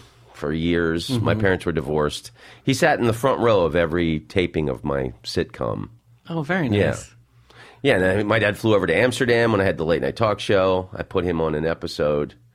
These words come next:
Speaker 1: was really funny.
Speaker 2: That was
Speaker 1: Yeah, we went, they had this comic
Speaker 2: Instead of, like,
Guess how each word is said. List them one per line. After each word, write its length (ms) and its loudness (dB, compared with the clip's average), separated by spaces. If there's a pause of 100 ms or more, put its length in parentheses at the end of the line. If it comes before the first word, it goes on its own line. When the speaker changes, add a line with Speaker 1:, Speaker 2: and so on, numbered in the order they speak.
(260)
Speaker 1:
was 80 -16
really 140 -4
funny. 400 -6
Speaker 2:
That 160 -2
was 300 -6 (400)
Speaker 1:
Yeah, 240 0
we 180 2
went, 160 4
they 120 4
had 160 2
this 120 0
comic 280 2
Speaker 2:
Instead 240 4
of, 80 2
like, 280 0